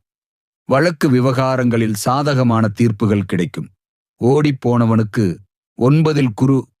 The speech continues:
என்ற பழமொழிக்கு ஏற்ப, அனைத்து இடையூறுகளிலிருந்தும் கடைசி நிமிடத்தில் தப்பித்துக் கொள்வீர்கள். குரு உங்களின் ராசியின் மீது படிவதால்,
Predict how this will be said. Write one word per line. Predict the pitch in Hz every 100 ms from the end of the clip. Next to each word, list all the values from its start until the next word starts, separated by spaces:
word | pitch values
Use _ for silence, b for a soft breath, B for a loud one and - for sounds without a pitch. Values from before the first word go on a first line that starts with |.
| -
என்ற | 123 120 110
பழமொழிக்கு | 101 110 135 135 120 101 117
ஏற்ப, | 104 104 - 82 _ _ _ _ _ -
அனைத்து | 117 143 156 143 147
இடையூறுகளிலிருந்தும் | 131 151 165 151 139 120 113 113 113 110 101 82 _
கடைசி | - 113 139 151 147
நிமிடத்தில் | 127 120 123 117 113 101
தப்பித்துக் | - 107 131 120 104
கொள்வீர்கள். | 92 82 80 139 - _ _ _ _ _ -
குரு | 131 131 110 160 _ _ -
உங்களின் | 139 139 131 123
ராசியின் | 127 160 165 175 147
மீது | 127 127
படிவதால், | 127 110 117 110 117 95